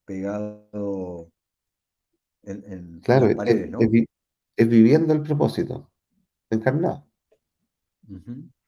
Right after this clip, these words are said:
Speaker 1: Me, me parece, me, bueno, en, en realidad estoy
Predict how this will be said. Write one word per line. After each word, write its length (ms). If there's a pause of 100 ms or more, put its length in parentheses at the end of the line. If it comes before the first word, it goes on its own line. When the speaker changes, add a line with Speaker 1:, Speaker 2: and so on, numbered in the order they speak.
(2500)
Speaker 1:
Me, 180
me 160
parece, 920 (840)
me, 160 (240)
bueno, 260
en, 200
en 60
realidad 200
estoy 240